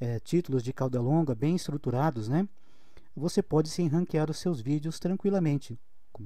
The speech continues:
termo de pesquisa relacionado ao teu nicho, isso que eu quero que você entenda. Não vai ficar na primeira página pra todo mundo lá, pra todos os nichos, não. É uma coisa única e específica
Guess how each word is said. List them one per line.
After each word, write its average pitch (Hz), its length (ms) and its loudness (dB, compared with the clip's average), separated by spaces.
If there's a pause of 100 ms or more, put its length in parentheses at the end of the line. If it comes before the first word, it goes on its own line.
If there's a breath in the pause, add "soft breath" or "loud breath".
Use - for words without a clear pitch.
(100)
termo 196 280 6
de 202 100 0
pesquisa 160 460 2
relacionado 165 560 4
ao 156 60 6
teu 180 160 4
nicho, 156 360 2 (320 soft breath)
isso 156 140 0
que 170 60 2
eu 160 40 0
quero 165 160 4
que - 80 -6
você 170 240 0
entenda. 110 400 -2 (340 soft breath)
Não 165 280 4
vai 175 220 6
ficar 165 380 2
na 160 80 2
primeira 151 300 2
página 147 320 2
pra 143 140 2
todo 175 540 8
mundo 156 280 4
lá, 143 160 4
pra 151 220 -2
todos 160 420 4
os 165 140 2
nichos, 131 340 0
não. 147 240 4 (380 soft breath)
É 139 40 0
uma 147 120 2
coisa 139 400 2 (280)
única 208 320 2
e 202 40 6
específica 165 680 2